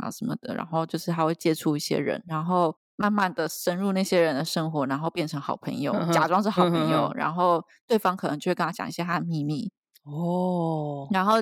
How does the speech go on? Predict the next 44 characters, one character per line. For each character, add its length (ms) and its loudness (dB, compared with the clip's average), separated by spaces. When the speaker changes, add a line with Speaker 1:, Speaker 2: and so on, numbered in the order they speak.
Speaker 1:
那 160 -2
些 140 2
坏 200 4
人 120 -2
就 100 -2
会 80 2
拿 220 0
这 80 -4
些 160 0
秘 180 0
密 100 0
去 120 0
威 180 0
胁 220 -8
他。 100 -8
Speaker 2:
哦。 1160 -2
Speaker 1:
他 120 0
就 160 2
会 80 4
去 80 0
威 160 4
胁 160 -4
别 160 -2
人， 260 0
给 120 -8
他 140 -4
钱 380 -4
啊， 280 0
或 120 0
者 80 -2
是 160 -2
帮 160 -6
他 120 -2
做 240 0
坏 180 -2
事 300 -6
啊， 80 -4
就 100 -10
是 140 -2
他 200 -2
自 100 -2
己 100 0
不 140 -4
用 180 4